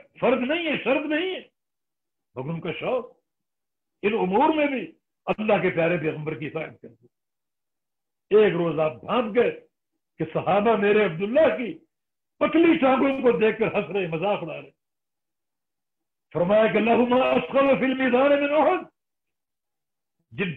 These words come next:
टांगों को देखकर हंस रहे हो, सिर्फ ये दो टांगे क़यामत के दिन अल्लाह के मीज़ान में डाली जाएंगी, तोली जाएंगी वजन चेक करने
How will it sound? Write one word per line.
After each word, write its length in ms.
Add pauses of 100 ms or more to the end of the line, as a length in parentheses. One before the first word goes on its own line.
(140)
टांगों 360
को 120
देखकर 340
हंस 200
रहे 200
हो, 180 (1080)
सिर्फ 340
ये 200
दो 140 (180)
टांगे 340
क़यामत 460
के 100
दिन 180 (800)
अल्लाह 340
के 140
मीज़ान 460
में 140
डाली 340
जाएंगी, 400 (520)
तोली 340
जाएंगी 480 (720)
वजन 400
चेक 220
करने 300